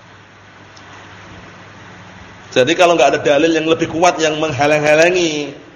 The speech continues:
dari hukum asal tersebut, berarti lain lagi hukumnya. Sanian yang kedua, kata beliau, hadza awalan, yang pertama. Yang kedua, sanian, anna ba'dal ulama salaka maslakan jayyidan. Sebagian para ulama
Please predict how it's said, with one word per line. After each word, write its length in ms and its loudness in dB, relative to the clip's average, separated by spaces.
dari 160 0
hukum 240 -2
asal 160 0
tersebut, 400 -2
berarti 280 0
lain 240 0
lagi 200 -4
hukumnya. 440 -8
Sanian 400 2
yang 120 -2
kedua, 280 0
kata 200 -2
beliau, 200 -2
hadza 240 0
awalan, 320 0
yang 160 -4
pertama. 240 -4
Yang 160 -4
kedua, 240 -2
sanian, 480 0
anna 240 0
ba'dal 320 2
ulama 400 0
salaka 400 -2
maslakan 560 -4
jayyidan. 480 -6
Sebagian 400 -2
para 240 0
ulama 280 -2